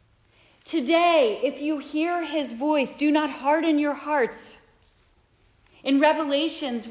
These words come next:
Jesus says to the churches, "He who has an ear, let him hear what the Spirit says to the church."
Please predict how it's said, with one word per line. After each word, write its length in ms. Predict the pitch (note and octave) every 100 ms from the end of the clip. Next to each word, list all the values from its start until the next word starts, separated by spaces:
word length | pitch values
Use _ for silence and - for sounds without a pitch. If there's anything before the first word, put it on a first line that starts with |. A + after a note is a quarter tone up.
| A3+ G#3
Jesus 560 | A3 C#4 E4 D4 C4
says 340 | - B3+ C4 -
to 100 | A#3+
the 100 | A3+
churches, 500 | - D4+ D#4 A3+ - - - -
"He 500 | - D#4 F4+ F4 D4
who 140 | C4+ B3+
has 240 | B3+ A3
an 180 | A3 G#3
ear, 440 | B3 D#4 C#4+ G#3+ F3+
let 220 | G3+ F#3+
him 160 | F#3+ F3+
hear 460 | - C#4 D4 B3
what 240 | F#3 F#3+ -
the 80 |
Spirit 500 | - - A3+ F#3+ D#3
says 260 | - E3 D3+
to 120 | -
the 100 | D#3+
church." 480 | D3+ G3 F3+ - -